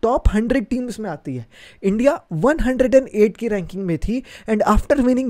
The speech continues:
these two important games against Myanmar and Kazakhstan, we are in one hundred and three का रैंकिंग।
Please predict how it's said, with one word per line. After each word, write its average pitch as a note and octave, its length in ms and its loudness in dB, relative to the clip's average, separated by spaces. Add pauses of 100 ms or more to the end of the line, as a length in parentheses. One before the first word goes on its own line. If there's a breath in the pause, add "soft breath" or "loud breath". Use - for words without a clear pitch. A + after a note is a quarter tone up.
(140)
these A#3 240 -2
two B3+ 180 -4
important G3 480 -4
games A3 220 0
against G#3 280 -4
Myanmar B3+ 540 -2
and A#3+ 200 -2
Kazakhstan, A3 600 -6 (280 loud breath)
we G#3+ 120 0 (140)
are C#4 100 2 (120)
in B3+ 140 2 (120)
one G#3 220 6
hundred G#3+ 360 4
and G#3+ 200 0
three F#3 280 4
का F3 120 -2
रैंकिंग। C3 480 -8